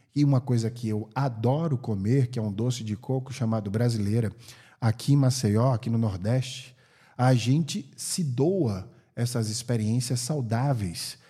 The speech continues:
pra que justamente possa doutrinar o nosso cérebro de que estamos fazendo algo correto,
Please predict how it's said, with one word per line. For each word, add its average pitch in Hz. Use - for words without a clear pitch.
pra 131
que 139
justamente 147
possa 139
doutrinar 143
o 160
nosso 135
cérebro 110
de 117
que 131
estamos 139
fazendo 127
algo 180
correto, 156